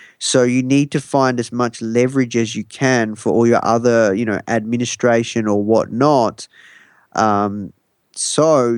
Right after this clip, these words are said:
you can get all that out of the way so you can spend as much time on the stuff that really, really moves the needle and grows your business financially and, and makes the sales, you know, because let's be honest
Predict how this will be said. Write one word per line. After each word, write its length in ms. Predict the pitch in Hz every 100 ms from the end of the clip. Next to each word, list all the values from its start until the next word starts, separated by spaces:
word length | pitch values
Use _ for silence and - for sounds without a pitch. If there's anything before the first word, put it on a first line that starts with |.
| 110
you 140 | 120
can 160 | - 117
get 220 | 123 143
all 100 | 151
that 200 | 120 110
out 160 | 110 107
of 40 |
the 80 | 107
way 300 | 110 110 107
so 220 | 113 -
you 160 | 117 117
can 200 | - 107
spend 300 | - 113 107
as 140 | 104
much 460 | 110 113 120 - -
time 520 | - 117 113 107 107 - - - -
on 180 | 117 110
the 80 |
stuff 480 | 107 - 123 113 -
that 220 | - 113 -
really, 760 | 104 113 127 131 131 131 117 110
really 320 | 113 110 110
moves 360 | 107 110 113
the 60 | 104
needle 380 | 107 127 127 110
and 260 | 110 104 92 -
grows 500 | - 120 143 120 117
your 100 | 107
business 380 | 110 107 101
financially 800 | - - 104 101 107 113 110 87 71
and, 220 | 92 95
and 180 | - 98
makes 320 | 107 90 -
the 80 | -
sales, 680 | - - 85 113 - - -
you 80 | 80
know, 120 | 78
because 440 | 76 - - 90 - - - - - - - -
let's 220 | 127 120
be 160 | - 117
honest 480 | 117 120 - -